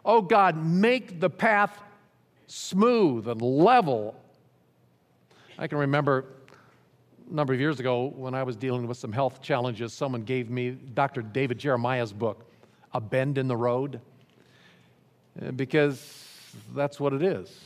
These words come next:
You're going all along life, and then all of a sudden, where did that come from? And then there's, you look ahead, and there's this pile of something in the path that you gotta climb over.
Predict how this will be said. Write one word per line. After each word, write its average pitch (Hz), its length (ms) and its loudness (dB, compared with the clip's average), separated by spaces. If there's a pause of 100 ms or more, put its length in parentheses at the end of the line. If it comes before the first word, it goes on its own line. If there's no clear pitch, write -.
(520)
You're 123 160 -8
going 147 260 2
all 139 140 4
along 143 260 2
life, 165 340 2
and 139 120 -2
then 143 100 0
all 143 140 4
of 147 80 0
a 139 80 -2
sudden, 147 420 -2 (520)
where 180 180 -2
did 156 140 -4
that 220 260 -2
come 113 200 -6
from? 101 300 -6
And 107 140 -8
then 143 120 -4
there's, 131 300 -6
you 131 140 -8
look 151 180 -4
ahead, 147 300 0
and 135 120 -4
there's 139 220 -4
this 131 200 -8 (440)
pile 170 480 2
of 131 100 0
something 175 520 -2
in 156 80 0
the 151 80 0
path 160 420 0
that 135 220 0 (260)
you 156 160 -10
gotta 147 160 2
climb 170 400 0
over. 151 540 0